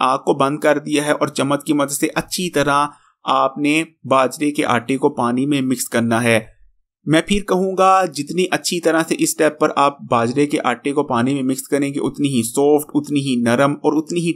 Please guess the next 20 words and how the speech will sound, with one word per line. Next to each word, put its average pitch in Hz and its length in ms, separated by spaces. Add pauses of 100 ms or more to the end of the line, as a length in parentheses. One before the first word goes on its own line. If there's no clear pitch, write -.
टेस्टी 143 440
आपके 139 320
बाजरे 117 360
की 139 100
रोटी 120 260
बनने 123 320
वाली 110 320
है। 113 180 (340)
तो 175 80
इस 180 60
स्टेप 170 240
को 170 140
आपने 147 380
पूरे 196 400
फोकस 147 460
से, 156 100
तवज्जो 131 360
से 139 120
करना 117 320
है। 117 160